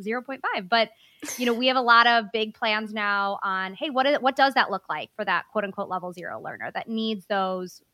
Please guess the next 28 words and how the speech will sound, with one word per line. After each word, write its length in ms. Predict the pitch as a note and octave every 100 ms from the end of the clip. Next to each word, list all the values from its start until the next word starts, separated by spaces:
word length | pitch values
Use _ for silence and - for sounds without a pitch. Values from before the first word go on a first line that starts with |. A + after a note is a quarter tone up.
| _ -
prerequisite 640 | B3 A3 G#3+ B3 G3+ G3
skills 340 | - G3+ F#3 F#3+
to 80 | B3
even 180 | G3+
access 460 | G#3 D4+ - A#3+ G3
zero 200 | G3+ F#3+
point 200 | G3+ F#3
five, 120 | F#3
but 100 | F3+
they 100 | G3
don't 220 | F#3+ G3
have 200 | F#3 G3
them 180 | F3+ F3
yet, 520 | F3+ C4 G#3+ E3 E3+ - _ _ _ _
what 260 | G3 A#3 -
tools 300 | A#3 A3 G#3+
can 160 | G#3+
we 100 | G3+
build 340 | F#3+ G3 F#3+ F#3+
in 340 | F#3 F3+ F#3
for 160 | - G3
those 280 | G3 G3+
students? 460 | - F#3 F3 - -
So 60 | G3
we're 120 | G3
really 180 | G3+ G3
excited 340 | - F#3+ F#3
about 340 | F3+ E3+ F3